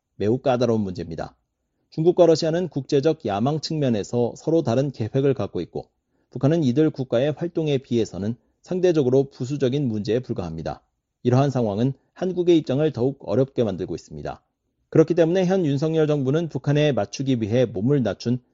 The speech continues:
전임 문재인 정부에서 벌어진 일들을 보면서 아주 분명한 입장을 취해왔습니다.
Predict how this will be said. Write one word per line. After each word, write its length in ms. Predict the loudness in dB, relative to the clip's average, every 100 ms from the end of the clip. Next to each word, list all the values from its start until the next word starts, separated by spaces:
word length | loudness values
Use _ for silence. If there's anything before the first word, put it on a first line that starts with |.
| _
전임 340 | 0 2 2
문재인 420 | 2 2 2 0 0
정부에서 560 | -2 0 -2 0 -2
벌어진 400 | 0 -4 -2 -2
일들을 400 | 0 0 2 2
보면서 400 | 0 -6 -6 -8 _ _ _
아주 300 | -6 -2 -2
분명한 560 | -2 -2 0 0 0 -2
입장을 320 | -4 -4 -4
취해왔습니다. 760 | -2 0 0 -4 -12 -8 -10